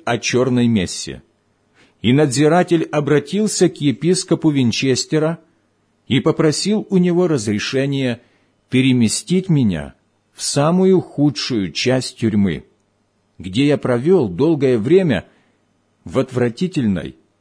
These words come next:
зловонной камере, не имея другой постели, за исключением охапки соломы для матраца,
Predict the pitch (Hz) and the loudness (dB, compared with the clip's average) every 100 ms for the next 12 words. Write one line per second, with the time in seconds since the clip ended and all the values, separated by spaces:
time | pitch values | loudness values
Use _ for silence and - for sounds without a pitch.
0 | _ - 110 117 104 147 139 127 - 123 | _ -8 0 0 2 2 2 2 0 -2
1 | 117 95 69 64 _ _ _ _ _ _ | -2 -2 -6 -16 _ _ _ _ _ _
2 | 90 123 165 175 202 196 156 160 151 170 | -2 2 4 4 4 2 2 2 4 2
3 | 160 131 - 147 131 76 - _ _ _ | 2 -2 -4 -4 -6 -8 -16 _ _ _
4 | - - 104 120 - 120 107 147 139 120 | -18 -6 -2 0 -2 -4 -4 -2 0 0
5 | 107 - - 98 - 139 131 - 107 - | -2 -4 -6 -6 -4 -4 -4 -8 -6 -4
6 | 95 123 175 175 165 - _ _ - 85 | -2 0 0 0 -2 -6 _ _ -16 -4
7 | 110 131 131 139 131 107 - 71 | 0 0 -2 -2 -2 -2 -8 -14